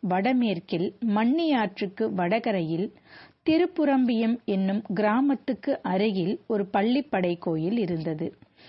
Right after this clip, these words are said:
இது அந்த பிரதேசத்தில் நடந்த ஒரு மாபெரும் போரில் உயிர் நீத்த கங்க மன்னன் பிருத்திவிபதியின் ஞாபகமாக எடுத்தது.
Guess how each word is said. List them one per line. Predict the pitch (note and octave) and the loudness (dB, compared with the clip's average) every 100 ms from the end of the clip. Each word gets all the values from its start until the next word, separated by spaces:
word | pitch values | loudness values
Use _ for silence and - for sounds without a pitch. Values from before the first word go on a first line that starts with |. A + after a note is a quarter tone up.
| - _ | -20 _
இது | C4 B3+ C4 - | 0 2 2 0
அந்த | B3+ A#3+ | 0 0
பிரதேசத்தில் | G#3+ A#3+ A3+ D4 D4+ C4+ - A3 G#3+ G3+ | 0 0 2 2 0 -2 -2 0 0 0
நடந்த | F#3+ F#3+ F#3 F#3+ | 0 0 0 0
ஒரு | G3+ F#3 | 0 0
மாபெரும் | F3+ F#3 A3+ B3 A3+ A3+ A#3+ - | 0 0 0 0 0 0 -2 -4
போரில் | G#3+ G3 G#3 F#3 F3 - - - - - | -2 0 2 0 -2 -6 -12 -20 -20 -4
உயிர் | A#3+ A#3+ E4+ E4 | 0 4 4 4
நீத்த | D4 G#3 - F#3+ G#3+ - | 2 2 0 0 0 0
கங்க | F3+ A#3 C4+ E4 | 2 2 4 2
மன்னன் | C#4 G#3 G3 G3 G3 F#3+ | 2 2 2 2 0 -2
பிருத்திவிபதியின் | A#3 A#3+ D4+ D#4 D#4 G#3 F#3 F3+ F3+ F#3 | -4 0 2 2 2 0 0 0 0 0
ஞாபகமாக | G3 G#3 A3+ G#3+ F3+ E3 E3 A3+ | 0 0 0 0 0 -2 -2 -2
எடுத்தது. | F#3 F3 - F3 | -2 -4 -4 -4